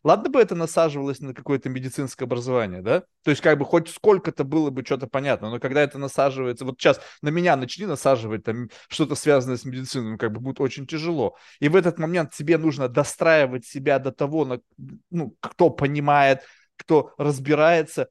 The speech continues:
И помимо того, что надо пушить развитие компании, еще нужно пушить планку своего представления о вообще контексте до уровня конкурентоспособности, то есть вникать, читать научные статьи, какие-то, э, постоянно, ну, какие-то конференции, связанные с изучением, ну, потому что если вы хотите каким-то с-,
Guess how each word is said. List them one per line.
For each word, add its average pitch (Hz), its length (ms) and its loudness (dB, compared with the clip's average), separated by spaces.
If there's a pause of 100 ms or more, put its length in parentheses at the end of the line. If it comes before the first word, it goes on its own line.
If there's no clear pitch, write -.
(120)
И 165 80 -2
помимо 185 360 2
того, 165 240 0
что - 160 -8
надо 143 240 0
пушить 151 400 -10
развитие 139 440 -2
компании, 151 640 0 (380)
еще 165 280 4
нужно 160 320 0
пушить 175 400 -4
планку 170 380 2
своего 156 340 -2
представления 156 800 0
о 160 240 0
вообще 143 300 -2
контексте 135 640 -4
до 120 120 -2
уровня 151 440 0 (200)
конкурентоспособности, 139 1300 -2
то 113 100 -6
есть 98 120 -8
вникать, 135 540 0
читать - 380 -2
научные 143 380 -8
статьи, 131 420 -8
какие-то, 135 440 -4 (320)
э, 131 140 4
постоянно, 143 920 0
ну, 131 180 -10
какие-то 127 320 -10
конференции, 143 760 0
связанные 135 540 2
с - 100 -18
изучением, 135 680 -2
ну, 160 80 -8
потому 143 160 -6
что - 120 -4
если 131 200 -2
вы 131 60 -6
хотите 127 320 -8
каким-то 110 340 -14
с-, - 180 -18